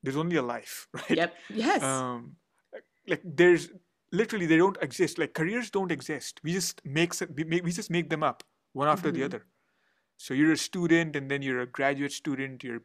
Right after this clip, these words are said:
Speaker 1: a doctor, whatever. You just, you just, you're just a person doing certain things to keep your, you know, uh, keep your kids fed and have a roof of your he-, over your head, and you figure out how to keep that and keep doing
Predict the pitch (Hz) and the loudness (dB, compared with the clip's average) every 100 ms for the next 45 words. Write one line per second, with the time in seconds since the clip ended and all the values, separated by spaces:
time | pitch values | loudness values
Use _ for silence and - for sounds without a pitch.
0 | _ - 139 120 131 127 - 131 127 120 | _ -16 -8 0 0 -2 -4 -4 -4 -6
1 | 120 151 120 110 113 _ - - - 220 | 2 2 2 -4 -14 _ -20 -20 -6 -4
2 | 233 240 - 190 254 247 - 254 247 - | -2 -4 -2 0 2 0 -2 -2 -2 -2
3 | 196 - 160 170 160 151 151 _ _ _ | -4 2 2 2 -2 -6 -10 _ _ _
4 | - 170 160 170 170 160 170 170 151 139 | -14 0 0 2 2 0 0 -6 -4 -6
5 | 143 156 151 151 156 147 143 135 _ _ | -4 -6 -4 -6 0 2 2 0 _ _
6 | _ 156 131 135 143 - 147 131 127 160 | _ -14 -8 -8 -8 -10 -6 -6 -4 -4
7 | 147 135 147 139 - - 123 139 135 127 | -4 -2 -2 -4 -6 -2 0 0 0 -2
8 | 139 123 135 139 139 139 123 127 - 127 | -4 -2 -6 -6 -6 -4 -4 -4 -6 -6
9 | 139 - 117 151 180 - - - _ - | -6 -4 -4 -4 -6 -18 -20 -20 _ -6
10 | 135 139 143 143 139 143 165 160 156 156 | -2 0 0 -2 -6 0 4 4 4 4
11 | 156 - 170 147 156 147 147 143 139 151 | 2 -2 -6 2 6 6 4 -4 -6 -6
12 | 135 143 143 143 139 | -4 -4 -4 -8 -12